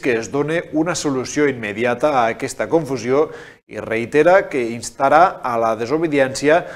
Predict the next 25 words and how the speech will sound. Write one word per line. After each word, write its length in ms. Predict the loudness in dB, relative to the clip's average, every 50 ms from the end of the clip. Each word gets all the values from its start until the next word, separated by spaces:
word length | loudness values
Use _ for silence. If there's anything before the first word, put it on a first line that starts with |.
| -20 -20 -16
si 160 | -14 -12 -10
finalment 560 | -8 -8 -4 -4 -4 -2 -2 -4 -6 -6 -6 -8
es 160 | -10 -10 -10
prohibeixen, 720 | -8 -6 -4 0 2 4 4 4 2 0 -2 -2 -4 -6 -16 -20 -20 _ _ _ -16
perquè 240 | -14 -10 -8 -6
només 320 | -6 -4 -4 -2 -2 -2 -2
es 240 | -2 -4 -4 -6 -8
disposa 540 | -8 -4 0 2 2 4 6 6 6 6 6
del 240 | 4 0 -4 -4 -4
que 160 | -8 -8 -4
queda 320 | 0 0 2 4 4 2
de 160 | 4 2 0
més 400 | 0 0 -2 -2 -2 -4 -8 -12 -12 -16 -20 -20 _
per 160 | _ -6 -4
a 80 | -4 -2
desfer-se 560 | -4 -4 -4 -4 -4 -4 -2 0 0 0 2
de 160 | 2 0 0
les 80 | 0 -2
restes 480 | -2 -2 -2 -4 -2 -2 -4 -2 -2 -2
de 80 | -2
poda 380 | 0 0 0 2 2 2 2 0 -4 -16 -14
en 160 | -12 -10 -8 -8
les 160 | -8 -10 -12
explotacions 720 | -12 -8 -8 -6 -4 -4 -4 -2 0 0 0 0 -2 -2
agràries. 680 | 0 4 6 6 6 6 4 -2 -4 -4 -6 -8 -10 -12